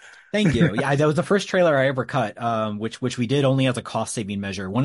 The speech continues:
Speaker 1: one of the things that was really important to me, because we had a really healthy budget for the short film, but I wanted to make sure that every dollar went into the film itself. I didn't want, you know, a bunch of people getting padded pockets. I didn't wanna waste stuff on,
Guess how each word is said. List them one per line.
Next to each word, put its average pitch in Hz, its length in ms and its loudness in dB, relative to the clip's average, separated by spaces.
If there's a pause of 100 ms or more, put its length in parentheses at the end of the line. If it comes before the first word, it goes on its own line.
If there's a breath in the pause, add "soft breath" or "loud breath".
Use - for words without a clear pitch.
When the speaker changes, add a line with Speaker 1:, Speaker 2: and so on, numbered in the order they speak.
(120)
Speaker 1:
one 156 160 2
of 202 60 2
the 170 80 -2
things 139 180 -4
that 127 60 0
was 107 100 -4
really 123 200 -2
important 113 380 -4
to - 60 -6
me, 101 220 -6 (400 loud breath)
because 131 260 -2
we 180 80 0
had 135 200 -2
a 143 40 2
really 120 280 -2
healthy 131 280 -2
budget 110 300 -6
for - 80 -12
the 104 80 -8
short 104 240 -6
film, 127 380 -2 (240 loud breath)
but 120 100 0
I 110 60 2
wanted 131 320 -2
to 127 100 -6
make 127 160 0
sure 143 160 -6
that 120 220 -4
every 117 320 -4
dollar 107 340 -2
went 104 200 -4
into 101 180 -8
the 104 80 -8
film 95 240 -4
itself. - 480 -14 (280 loud breath)
I 113 80 -6
didn't 120 220 -2
want, 123 380 0
you 120 100 0
know, 107 100 0
a 107 40 -4
bunch 110 180 -6
of 113 60 -10
people 117 240 -4
getting 110 520 -2
padded 110 360 -6
pockets. 110 440 -6
I 110 80 -8
didn't 117 240 -4
wanna 113 240 -4
waste 110 280 -4
stuff 113 320 -4
on, 107 340 -2